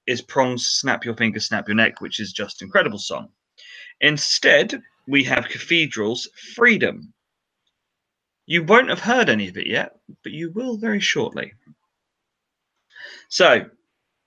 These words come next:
this is a pretty funky nineties nu metal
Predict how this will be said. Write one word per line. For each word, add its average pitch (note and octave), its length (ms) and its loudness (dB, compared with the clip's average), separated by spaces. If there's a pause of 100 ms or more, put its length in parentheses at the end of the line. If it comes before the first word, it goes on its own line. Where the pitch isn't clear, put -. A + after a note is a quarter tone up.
(760)
this G#3 640 2
is D#3+ 460 4 (500)
a D#3 100 -2 (600)
pretty - 160 2
funky D#3+ 880 2
nineties C#3+ 680 2
nu D3+ 260 4
metal A2+ 540 2